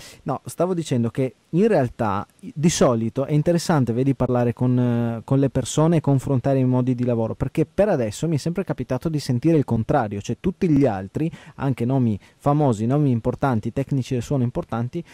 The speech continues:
mi hanno detto che il loro metodo di lavoro invece è il contrario, ovviamente, eh, adattare la batteria alla,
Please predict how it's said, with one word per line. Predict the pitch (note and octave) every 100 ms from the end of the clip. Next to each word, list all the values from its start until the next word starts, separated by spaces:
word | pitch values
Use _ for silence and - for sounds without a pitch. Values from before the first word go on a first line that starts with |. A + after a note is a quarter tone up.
| - _ -
mi | D#3+
hanno | E3+ D3+ F3
detto | C#3+ F3+
che | D3
il | C#3+
loro | E3+ C#3+
metodo | D#3 D#3+ C3+ C3
di | C#3
lavoro | F3+ C#3+ D#3
invece | C#3+ D3 E3
è |
il | C3
contrario, | B2+ A#2 D3+ A2 G#2
ovviamente, | G#2+ C3 C#3 B2+ A2 A2+ G2+
eh, | - A#2+ A2+ G#2
adattare | C3 C3+ - D#3 B2+ A2
la | A2+
batteria | B2 - F3+ C3 C3 D3+ -
alla, | A#2 A#2+ B2+